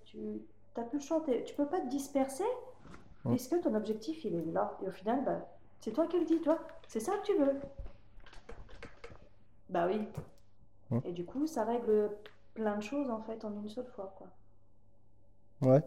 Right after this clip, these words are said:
Speaker 2: tu sens que ça,
Speaker 1: Ah, ça a
Speaker 2: ça
Speaker 1: tout
Speaker 2: aide.
Speaker 1: changé, parce que du coup, je savais plus sur quoi rebondir, en fait. Je me suis dit, j'essayais de repartir sur les vêtements, sur,
Speaker 2: Mm.
Speaker 1: euh... Mais t'es bloqué, puisque tu as l'objectif qui est là. Et tu sais que du coup, à quoi ça sert de repartir là-dessus ? Enfin,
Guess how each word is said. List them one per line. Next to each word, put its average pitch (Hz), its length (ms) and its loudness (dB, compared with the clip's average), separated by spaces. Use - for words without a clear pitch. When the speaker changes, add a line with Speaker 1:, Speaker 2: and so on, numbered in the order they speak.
Speaker 2:
tu - 140 -2
sens 127 220 4
que - 60 -6
ça, - 260 4
Speaker 1:
Ah, 113 120 6
ça 117 120 2
a - 40 6
Speaker 2:
ça 202 160 2
Speaker 1:
tout - 40 10
Speaker 2:
aide. 120 80 12
Speaker 1:
changé, 339 300 8
parce 302 180 0
que 247 60 -4
du 214 120 -6
coup, 403 120 -4
je 403 60 -4
savais 220 160 2
plus 311 120 -2
sur 339 200 0
quoi 320 160 2
rebondir, 294 540 4
en 226 120 -2
fait. 214 300 -4
Je - 120 -16
me - 40 -14
suis - 140 -14
dit, 269 200 -8
j'essayais 285 300 4
de 240 220 6
repartir - 440 -16
sur 185 160 -8
les 196 120 -2
vêtements, 247 680 0
sur, 254 200 2
Speaker 2:
Mm. - 120 6
Speaker 1:
euh... 208 100 4
Mais 208 100 0
t'es 247 160 6
bloqué, 294 260 6
puisque - 260 2
tu - 140 2
as 311 80 6
l'objectif 311 520 2
qui 302 100 0
est 285 40 8
là. 262 240 2
Et 226 100 -2
tu 226 100 -8
sais 320 220 2
que 254 40 -4
du 277 120 -2
coup, 349 260 4
à 214 80 -6
quoi 247 140 6
ça 254 160 4
sert 269 160 4
de 247 60 0
repartir 240 360 2
là-dessus ? 220 320 0
Enfin, 240 140 -2